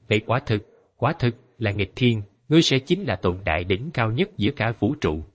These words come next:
Người sáng lập vũ trượng cự phủ, La Phong, Nhung Quân nhìn nhau, Trời, năm đại cự đầu nhân loại vũ trụ,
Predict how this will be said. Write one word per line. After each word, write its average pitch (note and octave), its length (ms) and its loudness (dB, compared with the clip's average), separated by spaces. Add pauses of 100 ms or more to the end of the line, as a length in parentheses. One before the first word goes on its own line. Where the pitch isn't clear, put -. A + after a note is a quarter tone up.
(300)
Người B2+ 160 4
sáng F#3 260 0
lập A#2 260 0
vũ A#2+ 240 4
trượng G2 240 2
cự F#2 240 -2
phủ, G#2 440 -4 (260)
La A#2 180 0
Phong, B2 360 -2 (280)
Nhung E3+ 220 4
Quân D#3+ 200 6
nhìn G2 200 0
nhau, B2+ 320 -2 (240)
Trời, G#2 360 2 (160)
năm D3 280 -2
đại F#2+ 160 2
cự F2+ 340 -4
đầu F#2 160 0
nhân C3+ 200 -2
loại E2+ 300 0
vũ C3 240 4
trụ, D#2+ 260 -4